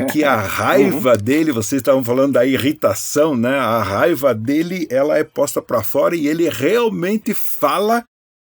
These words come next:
Speaker 1: o que pensa, né? E ele diz, "Olha, a diplomacia fica pra outra hora", <laughs> né? Agora de,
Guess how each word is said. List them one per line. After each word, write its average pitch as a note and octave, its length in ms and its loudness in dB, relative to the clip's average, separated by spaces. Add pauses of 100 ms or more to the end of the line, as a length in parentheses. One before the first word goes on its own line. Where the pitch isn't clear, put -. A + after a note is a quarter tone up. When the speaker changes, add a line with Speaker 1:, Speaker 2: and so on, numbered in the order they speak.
Speaker 1:
o F3+ 80 -2
que A3 140 0
pensa, C#3+ 520 0 (540)
né? A2 420 -2
E C3+ 80 0
ele D#3+ 240 0
diz, D3 220 -8
"Olha, C3 300 4
a G2+ 40 2
diplomacia E3+ 960 0
fica E3+ 300 0
pra B2+ 260 2
outra C3+ 480 2
hora", A#2+ 420 2
<laughs> A2+ 160 -2
né? C3+ 240 2
Agora C3+ 400 2
de, B2+ 180 -2